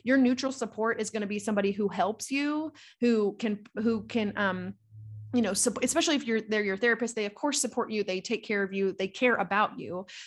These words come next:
They're gonna be somebody who pours into you, they're gonna share wisdom with you, they're gonna share resources with you. And then of course, the, a big piece of a neutral, um, support is gonna be that, the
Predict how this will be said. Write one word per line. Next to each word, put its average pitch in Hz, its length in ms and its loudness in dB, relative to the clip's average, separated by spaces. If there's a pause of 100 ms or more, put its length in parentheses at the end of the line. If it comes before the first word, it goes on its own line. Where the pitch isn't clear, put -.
(100)
They're 240 100 8
gonna 247 140 6
be 233 100 2
somebody 220 320 2
who 196 140 -4
pours 233 340 2
into 208 260 0
you, 247 160 0
they're 196 140 -2
gonna 180 140 -4
share 190 240 -2
wisdom 202 420 -2
with 220 180 -2
you, 208 220 2
they're 180 120 -2
gonna 180 140 -4
share 180 200 -6
resources 208 560 -2
with 202 160 -6
you. 196 220 0 (300)
And 240 160 6
then 220 120 4
of 214 100 -2
course, 220 600 4
the, 202 420 0
a 202 80 -2
big 220 640 2
piece 208 300 -2
of 202 140 -2
a 214 40 2
neutral, 202 680 0 (240)
um, 180 320 -2
support 202 640 0
is 202 180 0
gonna 196 200 0
be 185 340 -4
that, 185 260 2
the 190 320 0